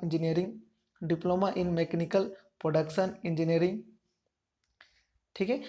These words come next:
तो ये सारे कोर्सेज हैं जो सभी को करने होते हैं। ठीक है, अब बात करते हैं पॉलिटेक्निक करने के बाद क्या करें।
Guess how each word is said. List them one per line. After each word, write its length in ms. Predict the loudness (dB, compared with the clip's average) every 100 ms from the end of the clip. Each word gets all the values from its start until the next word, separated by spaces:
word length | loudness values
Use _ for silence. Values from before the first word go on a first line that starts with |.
| -8
तो 60 | -4
ये 220 | 2 2
सारे 400 | 4 4 6 4
कोर्सेज 560 | 2 2 4 4 0 2
हैं 180 | 0 0
जो 80 | -2
सभी 340 | 0 2 2
को 140 | 2 2
करने 300 | 2 2 0
होते 300 | -2 -2 -2
हैं। 180 | -2 -6
ठीक 140 | -4
है, 180 | -6 -6 -16 -10 2
अब 140 | 4 8
बात 220 | 6 6
करते 280 | 0 4 2
हैं 220 | 2 -2 -12 _
पॉलिटेक्निक 640 | 0 2 2 2 0 0 2
करने 240 | 4 4
के 200 | 4 2
बाद 380 | 6 4 4 0
क्या 120 | 0 0
करें। 380 | 0 -4 -4